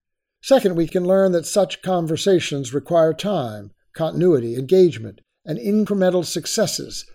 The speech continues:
to demonstrate possibility and benefit. Overall consensus might not be immediately achievable, but step-by-step involvement, exemplary partnerships,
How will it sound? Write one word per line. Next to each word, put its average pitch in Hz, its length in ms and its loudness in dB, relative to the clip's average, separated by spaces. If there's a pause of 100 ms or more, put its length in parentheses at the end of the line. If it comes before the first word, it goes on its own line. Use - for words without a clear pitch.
to 151 100 -8
demonstrate 170 640 -4
possibility 123 680 -6
and 156 100 -6
benefit. 165 520 -4 (800)
Overall 190 500 6
consensus 160 840 -4
might 160 220 -2
not 151 280 -4
be 127 320 -2
immediately 139 580 -4
achievable, 131 640 -4 (400)
but 131 160 -4
step-by-step 165 880 0
involvement, 147 680 -2 (300)
exemplary 143 580 -2
partnerships, 151 720 -6